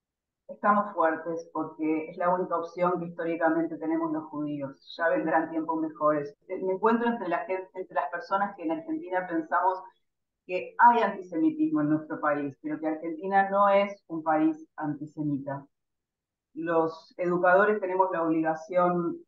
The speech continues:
ética de ser gente esperanzada, y yo lo soy. Y seguimos buscando los intersticios, esas orillas de luz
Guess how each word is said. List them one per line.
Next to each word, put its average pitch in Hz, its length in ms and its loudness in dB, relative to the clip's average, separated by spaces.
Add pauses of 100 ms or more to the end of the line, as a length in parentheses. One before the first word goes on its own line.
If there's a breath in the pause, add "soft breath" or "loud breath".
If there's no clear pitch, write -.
(120)
ética 175 520 0
de 160 120 -2
ser 160 180 -6
gente 170 260 -6
esperanzada, 165 880 4
y 160 80 2
yo 175 180 -6
lo 175 120 -2
soy. 160 460 -2 (560)
Y - 120 -18
seguimos 214 380 2
buscando 202 420 2
los 185 160 0
intersticios, 175 1080 -6
esas 196 300 -8
orillas 185 460 -2
de 165 80 -2
luz 185 520 0